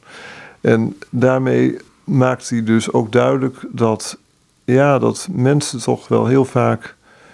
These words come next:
onderworpen zijn aan wat ze zelf belangrijk vinden. En dat ze dus eigenlijk moeite hebben om daarvan los te komen, om dat te kunnen relativeren.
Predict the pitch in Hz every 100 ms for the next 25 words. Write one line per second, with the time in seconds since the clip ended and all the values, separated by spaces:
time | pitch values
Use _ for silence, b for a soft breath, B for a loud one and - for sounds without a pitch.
0 | b - 120 113 107 117 117 - 110 107
1 | 110 110 98 101 - - 101 92 117 113
2 | 131 127 - - - _ - 110 113 120
3 | 107 - - - - - 113 - _ B
4 | B B B 120 110 110 - - 113 -
5 | 113 110 - 117 113 110 113 - 127 190
6 | 190 123 90 98 98 156 131 B B B
7 | B B - 117 117 113 113 104 110 113
8 | 143 143 - 101 - 95 98 101 110 110
9 | 110 101 - - 113 107 104 104 101 95
10 | - 101 - 117 98 95